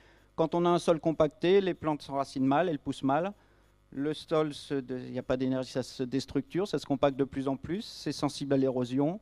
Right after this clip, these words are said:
donc ça se déstructure de plus en plus, c'est sensible au ruissellement,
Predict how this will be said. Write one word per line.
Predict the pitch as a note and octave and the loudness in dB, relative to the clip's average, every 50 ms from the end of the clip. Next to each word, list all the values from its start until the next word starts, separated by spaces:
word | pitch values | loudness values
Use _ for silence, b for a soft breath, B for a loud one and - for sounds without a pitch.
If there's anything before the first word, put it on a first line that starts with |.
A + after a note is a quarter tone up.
| b b b b b b b b - | b b b b b b b b -10
donc | C3 B2 - | -10 -10 -10
ça | - - B2 | -8 -10 -8
se | - - | -6 -6
déstructure | C3 B2 C3 - - C#3 B2+ - - C3+ C3 | -6 -6 -6 -6 -6 -10 -8 -4 -4 -4 -4
de | B2+ | -4
plus | A#2+ - C3+ B2+ B2+ | -6 -4 -4 -2 -2
en | B2 A#2 | -2 -4
plus, | - - C#3 E3 F#3+ - - - _ b b b b b b b b b b | -4 -4 -4 -4 -4 -6 -12 -18 _ b b b b b b b b b b
c'est | _ - C3 | _ -14 -14
sensible | B2+ - D3 B2+ - - C#3 C3 C3 | -10 -6 -6 -6 -4 -4 -4 -2 -2
au | C3 | -2
ruissellement, | B2 C3 C3 - - C#3+ C#3 C3+ C3+ C#3+ D#3 E3+ F#3+ G#3+ A3+ A#3 | 0 -2 -4 -4 -2 0 2 2 4 4 2 2 0 -2 -4 -6